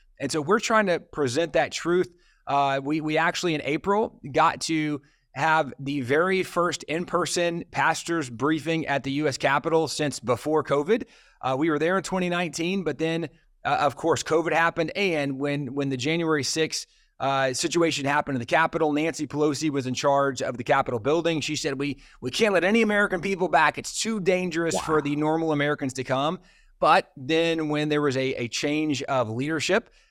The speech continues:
Speaker 1: uh, and Republicans were in charge, they opened the, uh, the, basically the House and the Senate, they opened the Capitol back up and allowed people to come. And so we were able to, once again in April, host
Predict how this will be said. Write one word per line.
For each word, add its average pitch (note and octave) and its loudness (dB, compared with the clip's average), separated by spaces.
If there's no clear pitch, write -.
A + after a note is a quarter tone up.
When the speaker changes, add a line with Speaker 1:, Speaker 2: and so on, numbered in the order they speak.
Speaker 1:
uh, C3 0
and B2+ 0
Republicans D3 2
were D3+ 0
in C3+ 0
charge, D3 2
they D3 -2
opened D3 -2
the, C3 -2
uh, B2+ 0
the, C#3 0
basically D#3+ 0
the D3 4
House D#3 4
and D3+ -2
the C3 -2
Senate, D#3 0
they C3+ 2
opened D3 0
the B2 -4
Capitol D3 2
back C#3 0
up D3+ 2
and C3+ -4
allowed C#3 -2
people C#3 -4
to B2 -4
come. C#3+ 0
And E3 -2
so C3 -4
we C#3+ -2
were E3 0
able D3 0
to, C3+ -2
once C#3+ -2
again C#3 -4
in B2 -4
April, C3+ 0
host C3+ -4